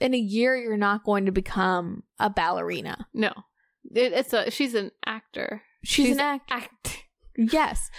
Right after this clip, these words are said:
Speaker 1: So that has nothing to do with if she does, like, perfect pirouettes or whatever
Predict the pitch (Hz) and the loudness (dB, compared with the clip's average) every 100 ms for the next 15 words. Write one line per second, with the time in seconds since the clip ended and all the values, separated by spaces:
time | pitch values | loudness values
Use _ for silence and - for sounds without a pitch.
0 | - - 330 330 339 415 381 302 254 262 | -8 0 0 2 2 2 0 0 2 2
1 | 262 - - 247 240 240 202 - - 226 | 2 -4 0 0 2 2 2 -2 -2 0
2 | 226 - - 262 220 220 208 208 202 - | 0 -2 -2 0 2 4 4 2 -2 -2
3 | - - 220 214 208 - 214 196 190 185 | -4 2 2 0 -4 0 2 4 4 4
4 | - - - 202 196 196 208 208 _ _ | 0 -6 2 4 6 6 4 0 _ _
5 | _ - 240 - 233 214 220 226 - | _ -2 0 2 2 4 4 4 0